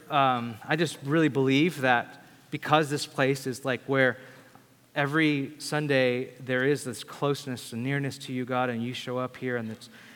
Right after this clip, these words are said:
or this place is thin, or however you wanna say it, there's something about this, Lord, that I know that you are dismantling our own images of what we thought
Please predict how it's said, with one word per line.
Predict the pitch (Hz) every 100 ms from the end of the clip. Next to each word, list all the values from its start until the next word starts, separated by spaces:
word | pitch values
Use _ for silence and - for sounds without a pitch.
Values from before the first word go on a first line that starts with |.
| - -
or | 123 107 -
this | 123 117
place | - 151 -
is | -
thin, | - 139
or | 135
however | 113 143 147
you | 156
wanna | 139 131
say | - 143 131
it, | 117 123
there's | 127
something | - 160 151 165
about | 147 127 135 139
this, | 110 98 -
Lord, | 101 101 98 - _ - _ _ _ _ _ _ _ _ _ _ _ _ -
that | 131
I | 127
know | 151 170
that | 147 143
you | 139 160
are | 139
dismantling | 143 - 143 143 165 - 117 104 110 - - - _ - - - _ _ _ -
our | 127 139
own | 143 139
images | 156 143 120 110
of | 120 110
what | 127
we | 123
thought | 104 139 127 107 - -